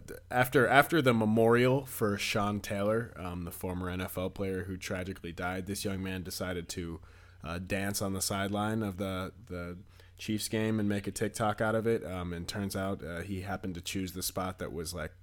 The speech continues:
you know, the spot on the field that was Sean Taylor's memorial. So he literally danced on the ex N F L star's grave, um, just to get a little TikTok clout. And I, I honestly, the only reason I bring him up is because I really, there's no,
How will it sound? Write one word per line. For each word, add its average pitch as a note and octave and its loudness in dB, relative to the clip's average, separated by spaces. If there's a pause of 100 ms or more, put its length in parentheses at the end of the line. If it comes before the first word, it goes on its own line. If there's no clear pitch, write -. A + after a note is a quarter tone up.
you C#2 -8
know, C2 -6
the C2+ -8
spot F2+ -2
on F2 -2
the E2+ -6
field F2+ -4
that F2 -6
was F2 -4
Sean F2+ -2
Taylor's F2 -6
memorial. F2+ -4 (400)
So - -2
he G2 -2
literally F#2+ 0
danced F#2 -4
on F2+ -4
the E2 -4
ex F2+ -4
N F2 -4
F F2+ -6
L F2 -2
star's F2 -4
grave, F#2 -2 (380)
um, D#2+ -6
just - -8
to F#2 -2
get F2 -2
a D#2+ -2
little D#2+ -4 (480)
TikTok - -8
clout. C#2+ -6
And G2+ -2
I, G#2 0 (100)
I G2+ -2 (360)
honestly, F#3 8 (240)
the F3+ 12
only A3 12
reason G3 8
I E3 10
bring C#3+ 8
him C#3 6
up B2+ 6
is A#2 4
because A2 2 (180)
I C3 8 (760)
really, C3+ 8
there's B2 2
no, D#3 8